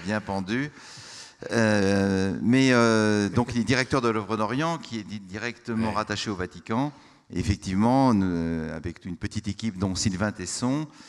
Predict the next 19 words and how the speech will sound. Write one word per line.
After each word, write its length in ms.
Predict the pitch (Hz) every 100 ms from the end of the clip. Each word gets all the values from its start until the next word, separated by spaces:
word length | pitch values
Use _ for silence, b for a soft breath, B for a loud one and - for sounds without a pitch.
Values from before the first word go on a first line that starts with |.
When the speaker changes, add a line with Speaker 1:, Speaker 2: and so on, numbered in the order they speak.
| B
Speaker 2:
Ouais. 80 | 76 -
Speaker 1:
et 60 |
Frédéric 440 | 87 101 95 98 87
Tissot, 360 | 92 - 110
qui 140 | 101 87
est 40 |
l'ancien 340 | 87 90 - 95
consul 320 | 87 - 87
de 60 | 87
Speaker 2:
Ancien 180 | 85
Speaker 1:
France 120 | 95 95
Speaker 2:
consul, 240 | 90 127 92
Speaker 1:
au 120 | 85
Speaker 2:
oui. 80 | 76
Speaker 1:
Kurdistan, 580 | 95 87 87 - 92 110
Speaker 2:
Au 20 |
Kurdistan, 520 | - 87 87 - 62
oui. 80 | - - _ _ -
Speaker 1:
irakien, 640 | 104 95 - 117 135 170